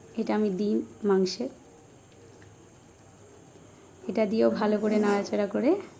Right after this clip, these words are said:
আবার আমি একটু ঢাকনা দিয়ে কিছুক্ষণ হতে দেব। Low to medium-এই আছে আমার গ্যাস।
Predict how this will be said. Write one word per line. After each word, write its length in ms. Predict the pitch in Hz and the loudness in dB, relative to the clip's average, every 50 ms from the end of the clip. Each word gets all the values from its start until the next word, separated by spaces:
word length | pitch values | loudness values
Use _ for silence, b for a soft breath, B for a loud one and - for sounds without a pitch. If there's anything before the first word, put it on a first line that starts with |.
| - - | -10 -6
আবার 320 | 233 208 208 208 208 208 | -4 -2 0 0 0 0
আমি 260 | 208 202 202 208 214 | 0 0 0 0 0
একটু 220 | 214 196 - - 214 | 0 -2 -4 -4 -4
ঢাকনা 420 | 185 208 220 214 - - 208 208 | -2 -2 -2 -2 0 0 0 0
দিয়ে 240 | 202 196 214 240 294 | 0 2 2 2 4
কিছুক্ষণ 480 | 254 233 220 - 220 196 - - 277 285 | 2 2 -2 -2 -4 -4 0 2 2 4
হতে 280 | 233 214 185 - 202 | 4 2 0 0 -2
দেব। 280 | 180 196 190 202 220 196 - - - - - - - - - | -2 -2 -2 -4 -6 -8 -10 -14 -20 -20 -20 -20 -20 -10 -4
Low 180 | 233 240 254 247 233 233 | 0 2 2 2 2 2
to 60 | 240 226 220 | 2 2 2
medium-এই 440 | 214 190 214 214 208 208 214 214 214 | 2 2 0 0 2 2 2 2 2
আছে 260 | 202 196 190 - 208 | 0 0 -2 -2 0
আমার 180 | 202 202 196 | 0 0 0
গ্যাস। 440 | 190 185 202 208 247 - - - - | 0 0 0 0 -2 -2 -6 -10 -12